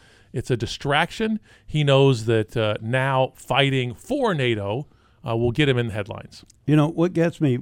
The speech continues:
Speaker 2: with the House Democrats right now, though, they've got this second inquiry about to start.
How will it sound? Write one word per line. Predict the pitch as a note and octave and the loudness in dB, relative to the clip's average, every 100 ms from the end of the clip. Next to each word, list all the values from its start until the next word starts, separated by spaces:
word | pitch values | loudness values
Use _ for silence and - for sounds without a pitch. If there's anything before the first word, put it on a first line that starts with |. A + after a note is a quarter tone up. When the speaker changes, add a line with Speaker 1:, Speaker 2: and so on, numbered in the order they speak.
| - | -2
Speaker 2:
with | C#3 A2+ | -2 0
the | A2+ | 0
House | A2+ A2 | 0 -2
Democrats | - G#2 G2+ - F#2 E2+ - - _ - | -2 -2 -2 -4 -6 -6 -10 -20 _ -10
right | E2+ E2 | -8 -8
now, | F#2 E2 D2+ | -8 -10 -10
though, | D#2 D2 G2 _ - | -12 -14 -18 _ -12
they've | G#2 F2+ | -10 -6
got | G2+ F#2+ | -6 -6
this | F#2+ E2+ - - _ | -8 -10 -14 -20 _
second | - - A2+ A#2 | -8 -4 -4 -2
inquiry | F#2 F2 B2 F#2+ F2 D#2+ F2 F2+ _ - | -4 -4 -6 -4 -6 -6 -10 -12 _ -14
about | F#2 D#2+ D#2+ - | -10 -6 -6 -6
to | F2 | -10
start. | - E2 C2+ C#2 | -10 -12 -12 -14